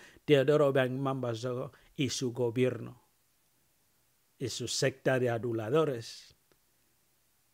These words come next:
Así es como funciona porque lo ha hecho una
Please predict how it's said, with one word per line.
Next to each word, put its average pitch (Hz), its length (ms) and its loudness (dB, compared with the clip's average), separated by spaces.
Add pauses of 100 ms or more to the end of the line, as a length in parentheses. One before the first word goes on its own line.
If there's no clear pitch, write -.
(640)
Así 185 360 0
es 185 120 4
como 156 260 0
funciona 151 680 -2
porque 165 340 2
lo 160 140 4
ha 180 80 2
hecho 175 480 -4 (140)
una 175 440 2